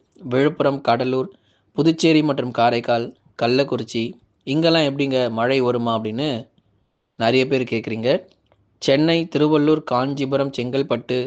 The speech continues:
விழுப்புரம், கடலூர், புதுச்சேரி மற்றும் காரைக்கால், கள்ளக்குறிச்சியில் வானம் ஓரளவு மேகமூட்டமும்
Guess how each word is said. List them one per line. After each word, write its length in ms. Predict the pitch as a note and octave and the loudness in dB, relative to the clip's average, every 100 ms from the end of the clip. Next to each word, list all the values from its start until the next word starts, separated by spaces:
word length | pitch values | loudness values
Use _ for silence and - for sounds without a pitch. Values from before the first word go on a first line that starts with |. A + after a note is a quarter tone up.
| A#3+ | -6
விழுப்புரம், 580 | A2+ B2 C#3 C3+ B2 B2 - | -4 -2 0 0 -2 -4 -2
கடலூர், 500 | A#2 B2+ B2 B2 A#2+ | 0 0 -2 -4 -6
புதுச்சேரி 500 | - C3+ C3+ - C3 | -8 -4 -4 -2 0
மற்றும் 280 | B2+ A#2+ A#2 | -2 -4 -6
காரைக்கால், 540 | A2+ A#2 A#2 A2+ A#2 A#2 | 0 0 0 -2 -2 -2
கள்ளக்குறிச்சியில் 800 | - B2 C3+ C3+ A#2 - A#2 D3 - _ _ _ _ _ - | -2 0 0 -2 -8 -4 0 0 -2 _ _ _ _ _ -4
வானம் 380 | A2+ C3 D#3+ E3 | 2 4 4 0
ஓரளவு 420 | C3 B2+ C3+ C#3 | 0 2 2 0
மேகமூட்டமும் 760 | A#2 B2 C3 C3+ B2 A#2 A#2 F3 | 0 0 0 0 -2 -4 -6 -8